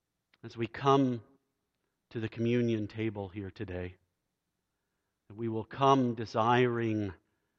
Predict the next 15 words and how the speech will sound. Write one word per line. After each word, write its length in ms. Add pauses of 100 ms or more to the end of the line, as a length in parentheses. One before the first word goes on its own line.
(260)
that 260
greater 420
passion 680 (100)
for 100
you, 320 (2000)
for 140
ourselves, 680 (1120)
for 140
our 60
brothers 480
and 140
sisters 500
sitting 220
around 380
us, 180